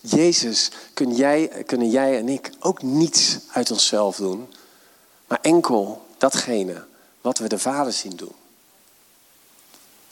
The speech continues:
En daar wil ik je, daarom wil ik je uitnodigen en uitdagen ook. Zie jij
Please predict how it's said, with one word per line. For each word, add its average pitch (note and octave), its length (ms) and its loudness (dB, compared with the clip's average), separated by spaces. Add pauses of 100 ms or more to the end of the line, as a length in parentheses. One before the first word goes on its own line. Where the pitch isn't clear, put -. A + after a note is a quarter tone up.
(480)
En B2 80 4
daar G#3 160 10
wil G#3+ 100 8
ik E3 100 8
je, - 140 0
daarom E3+ 280 8
wil C#3+ 120 8
ik C#3 100 4
je - 100 2
uitnodigen B2+ 840 2 (360)
en C#4 180 0
uitdagen F3+ 680 2
ook. G2 380 -8 (540)
Zie - 240 0
jij E3+ 440 0